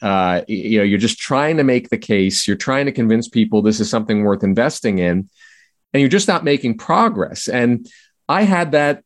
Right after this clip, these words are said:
um, you know, I had that feeling back when I was in the corporate world. And then more importantly, when I launched my own firm, Watermark, in two thousand and nine, then it became even more critical because I wasn't gonna have a firm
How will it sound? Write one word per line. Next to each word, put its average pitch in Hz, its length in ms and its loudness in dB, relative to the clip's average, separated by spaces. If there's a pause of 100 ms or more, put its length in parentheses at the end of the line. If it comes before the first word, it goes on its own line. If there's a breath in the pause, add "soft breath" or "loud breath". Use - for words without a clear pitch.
um, 127 640 0 (120)
you 143 60 -2
know, 135 80 4
I 151 60 2
had 175 100 2
that 143 180 0
feeling 135 460 0
back 131 300 -2
when 127 100 2
I 127 60 2
was 131 120 2
in 110 60 2
the 98 60 2
corporate 143 420 0
world. 135 480 2
And 135 100 2
then 165 120 4
more 139 140 4
importantly, 117 540 0
when 117 140 0
I 120 60 2
launched 135 340 0
my 113 140 0
own 104 160 2
firm, 170 400 2
Watermark, 113 680 2 (380)
in 147 140 2
two 190 140 2
thousand 139 380 2
and 110 100 6
nine, 104 500 0 (380)
then 180 140 4
it 269 80 2
became 156 280 2
even 135 240 4
more 117 200 4
critical - 500 0
because 110 420 2
I 113 140 0
wasn't 139 260 0
gonna 120 160 0
have 110 200 -2
a 95 60 -12
firm 156 640 0